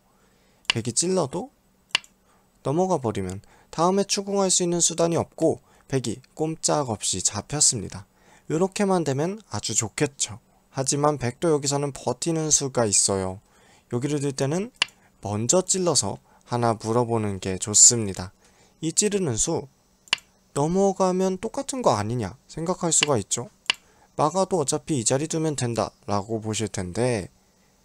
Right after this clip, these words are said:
여기서 백은 먼저 이 자리를 먹여칩니다. 이제는 조금 감이 오시죠? 따낼 수밖에 없는데 막는 수가 아니라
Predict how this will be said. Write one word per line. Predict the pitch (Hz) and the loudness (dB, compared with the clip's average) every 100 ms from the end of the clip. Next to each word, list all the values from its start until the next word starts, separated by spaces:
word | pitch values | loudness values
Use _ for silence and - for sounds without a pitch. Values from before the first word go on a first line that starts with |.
| _ _ - | _ _ -6
여기서 | 101 113 120 98 - - | -4 0 0 0 -6 -10
백은 | - 98 147 202 - _ _ - - _ _ _ - | -10 -4 -4 -4 -12 _ _ -8 -8 _ _ _ -6
먼저 | 107 110 123 | -2 2 2
이 | 107 | 4
자리를 | 101 101 98 - | 2 0 -4 -6
먹여칩니다. | 101 95 117 117 - 113 98 92 98 _ _ _ _ - | -10 -6 -6 0 0 0 -6 -10 -12 _ _ _ _ -6
이제는 | 117 131 123 | 0 2 2
조금 | 127 123 | -2 -2
감이 | 117 - 117 | -2 -2 0
오시죠? | 113 107 113 117 110 135 - _ _ _ _ - - _ | 0 0 -2 -2 -2 -4 -10 _ _ _ _ -8 -8 _
따낼 | 127 131 131 | -2 0 2
수밖에 | 135 127 - | 0 0 -2
없는데 | 117 107 104 147 214 - - - _ _ | -2 -2 -2 -2 -4 -6 -8 -8 _ _
막는 | 101 101 117 120 | -4 -2 0 4
수가 | - 113 104 | 2 4 0
아니라 | 92 95 120 190 | 0 -2 -2 -2